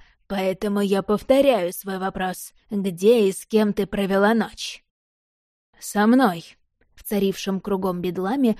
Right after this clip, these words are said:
поглощенная разговором, я даже не заметила, как в гостиной появился Кейл. Обнаружила его присутствие лишь теперь, когда он встал рядом и положил руку мне на плечо.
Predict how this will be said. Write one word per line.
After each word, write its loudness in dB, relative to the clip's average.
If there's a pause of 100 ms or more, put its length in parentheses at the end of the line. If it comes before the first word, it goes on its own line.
(100)
поглощенная -4
разговором, -6 (140)
я -8
даже -6
не -4
заметила, -4
как -10
в -12
гостиной -4
появился -2
Кейл. -10 (380)
Обнаружила 2
его 2
присутствие -2
лишь 0
теперь, -4 (160)
когда -2
он -4
встал -8
рядом -2 (120)
и 2
положил 0 (140)
руку -2
мне -4
на -4
плечо. -4